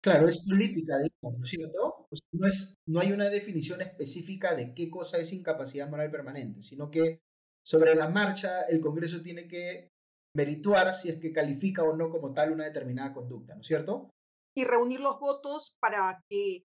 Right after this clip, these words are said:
Speaker 2: tenga no solamente una motivación adecuada, sino los votos necesarios para proceder a ella, ¿no?
Speaker 1: Claro.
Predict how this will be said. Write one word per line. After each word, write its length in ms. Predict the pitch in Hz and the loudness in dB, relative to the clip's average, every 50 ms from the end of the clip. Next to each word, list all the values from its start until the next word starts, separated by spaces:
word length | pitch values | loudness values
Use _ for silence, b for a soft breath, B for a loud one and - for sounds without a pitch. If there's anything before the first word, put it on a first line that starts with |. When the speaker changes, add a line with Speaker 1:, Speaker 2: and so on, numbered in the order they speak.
| _ _ _ | _ _ _
Speaker 2:
tenga 460 | - 208 214 220 240 233 233 240 240 - | -6 -6 -2 4 6 6 6 6 2 -2
no 140 | - 208 233 | -8 -6 -4
solamente 840 | 226 - 254 240 233 233 240 240 233 233 233 240 233 233 240 247 240 233 - | -2 -2 -2 -2 -2 -4 -6 -8 -10 -10 -10 -8 -8 -6 -6 -6 -6 -8 -10
una 400 | 240 226 220 220 233 233 233 233 226 | -12 -12 -6 -2 0 0 0 0 -2
motivación 680 | 226 233 220 220 - 196 185 185 - - 240 226 233 | -2 -6 -6 -6 -4 -4 -2 -2 -2 -2 -2 -2 -4
adecuada, 720 | 254 262 277 277 - - 294 277 254 247 247 240 247 269 269 | -2 -4 -4 -4 -2 2 6 6 6 6 6 4 2 0 0
sino 520 | - - - 240 233 220 226 240 247 240 | -2 -8 -10 -10 -12 -10 -6 -6 -4 -4
los 220 | 240 233 214 196 185 - | -4 -4 -6 -8 -6 -2
votos 460 | 226 226 233 233 - 233 233 240 240 240 | -2 -2 -2 -2 -4 -6 -6 -6 -6 -6
necesarios 920 | 226 196 - 180 - - - 226 220 214 220 226 240 233 233 233 - - _ _ _ _ _ _ _ _ _ _ - | -8 -8 -6 -6 -4 0 2 2 2 2 2 -2 -2 -2 -2 -2 -6 -8 _ _ _ _ _ _ _ _ _ _ 0
para 420 | 208 202 202 196 190 190 190 - _ - | 2 2 2 4 0 -2 -2 -6 _ -8
proceder 460 | 202 185 - - 208 202 202 202 214 | -6 -2 -2 -2 0 0 0 0 0
a 120 | 208 214 | -2 0
ella, 340 | 208 202 190 170 160 - 165 | 0 0 0 -2 -6 -12 -14
¿no? 240 | 175 190 214 269 - _ _ _ _ _ _ _ _ _ _ - | -14 -14 -14 -14 -14 _ _ _ _ _ _ _ _ _ _ -12
Speaker 1:
Claro. 440 | - - 151 131 123 120 120 - - | -4 -2 -2 0 0 -2 -4 -8 -12